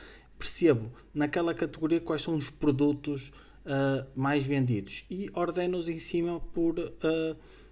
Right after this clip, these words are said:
priorização. Se aquele U R L é realmente importante, esse produto vai estar no top. Então, se a pessoa clicar na página de ca-, cair na página de categorias, também vais ter lá o produto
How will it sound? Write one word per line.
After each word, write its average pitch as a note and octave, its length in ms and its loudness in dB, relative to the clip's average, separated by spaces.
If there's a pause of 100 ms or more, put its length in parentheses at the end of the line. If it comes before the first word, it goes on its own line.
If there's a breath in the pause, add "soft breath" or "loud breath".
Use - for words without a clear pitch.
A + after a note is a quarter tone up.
(340 loud breath)
priorização. D#3 1040 2 (480 loud breath)
Se - 220 0
aquele A#3+ 320 4
U G#3+ 100 6
R E3+ 220 2
L C#3 180 2
é C#3 60 2
realmente D3+ 440 -2
importante, C#3 640 -4 (560)
esse F3+ 240 2
produto D#3+ 640 -2 (120)
vai D3 240 0
estar D3 180 -4
no D3 140 0
top. D3 400 -6 (500 soft breath)
Então, D3 320 0
se - 120 -4
a D#3 40 -4
pessoa E3 240 -2
clicar F3 540 -2
na D#3 180 0
página C#3+ 440 -4
de C#3 80 -6
ca-, B2+ 300 -4 (120)
cair D3+ 220 2
na C#3 140 0
página C3+ 300 -4
de C3 60 -4
categorias, D3+ 500 -4
também G3 380 -4
vais F3+ 240 -8
ter - 220 -2
lá F3 120 0
o F3 60 2
produto E3 600 -2